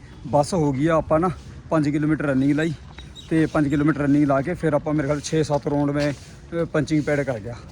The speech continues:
ਪੰਚਿੰਗ ਪੈਡ ਕਰ ਲਏ। ਹੁਣ ਮੈਂ ਕਰ ਰਿਹਾ ਥੋੜ੍ਹਾ ਜਿਹਾ ਕਾਰਡੀਓ ਕਰਾਂਗਾ, ਥੋੜ੍ਹਾ ਜਿਹਾ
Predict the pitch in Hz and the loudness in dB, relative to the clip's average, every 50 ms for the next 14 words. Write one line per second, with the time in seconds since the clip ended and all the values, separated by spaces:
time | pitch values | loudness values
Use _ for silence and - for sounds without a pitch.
0 | - - - - - - - 151 135 - 156 143 139 147 139 127 139 147 147 160 | -20 -20 -20 -18 -14 -8 -6 -6 -2 -2 -2 -2 0 -2 -2 0 0 2 2 2
1 | 160 131 147 151 151 147 147 123 151 127 135 156 151 139 139 135 151 151 160 139 | 0 2 4 4 4 4 4 2 0 -2 -2 -2 -2 -2 0 0 0 2 0 0
2 | 123 - - - - - - - - - 156 143 139 139 151 160 151 - 135 127 | -2 -4 -12 -16 -18 -16 -16 -10 -2 2 4 4 4 4 4 2 2 2 0 0
3 | 147 165 170 165 - - - - - - - - - - 139 139 156 160 160 | 0 0 0 -2 -4 -8 -16 -20 -20 -18 -18 -14 -8 -2 0 2 2 2 0